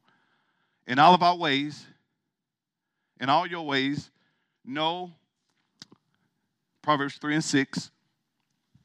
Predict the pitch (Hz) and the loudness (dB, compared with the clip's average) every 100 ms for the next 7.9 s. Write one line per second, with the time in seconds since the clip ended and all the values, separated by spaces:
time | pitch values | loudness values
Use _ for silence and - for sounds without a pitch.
0 | _ _ _ _ _ _ _ _ _ _ | _ _ _ _ _ _ _ _ _ _
1 | _ _ _ _ _ _ _ _ _ _ | _ _ _ _ _ _ _ _ _ _
2 | _ _ _ _ _ _ _ _ 127 143 | _ _ _ _ _ _ _ _ -2 2
3 | 156 196 202 202 185 156 160 165 - _ | 2 2 -6 0 2 2 0 -6 -14 _
4 | _ 117 156 196 214 185 175 185 185 180 | _ -8 -2 -2 -2 -2 0 2 0 -4
5 | - _ _ _ _ 156 175 175 180 180 | -16 _ _ _ _ -6 0 4 6 4
6 | - 180 190 190 185 185 175 - _ _ | -2 -2 0 0 -2 -4 -8 -8 _ _
7 | - 165 214 185 156 139 123 120 101 | -6 0 0 0 0 0 -2 -10 -12